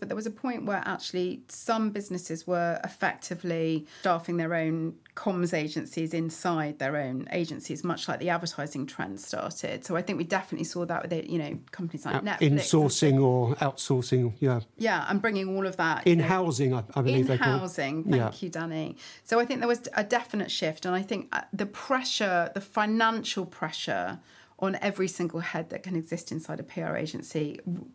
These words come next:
Speaker 1: really probably has been felt, you know, uh, especially in the last couple of years. And I think how you shelter your, your people from that, I think, i-, is really tough within the agency environment.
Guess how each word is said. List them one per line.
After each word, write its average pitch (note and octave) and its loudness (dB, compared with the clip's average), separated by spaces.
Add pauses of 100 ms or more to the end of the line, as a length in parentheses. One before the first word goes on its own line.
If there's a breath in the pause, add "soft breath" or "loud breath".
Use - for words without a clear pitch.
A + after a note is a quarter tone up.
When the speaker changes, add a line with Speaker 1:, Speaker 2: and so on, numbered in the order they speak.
Speaker 1:
really E3+ 2
probably D#3 -4
has D#3+ -6
been E3 -2
felt, - 0
you F#3 0
know, D3+ 0 (120)
uh, - -2
especially F3 -4
in E3 0
the E3 -2
last E3 -4
couple - -6
of D#3+ -4
years. E3 -4 (400 loud breath)
And F#3+ 0
I - 0
think G3 -4
how G3 0
you F#3 -2
shelter E3+ 0
your, E3+ 0
your E3 -2
people E3+ -4
from E3 -8
that, D#3+ -4
I F3+ -4
think, - -6 (100)
i-, G3 -2
is G#3 0
really G#3 -2
tough G#3+ -6
within E3+ -2
the E3 -2
agency E3 -2
environment. E3 -2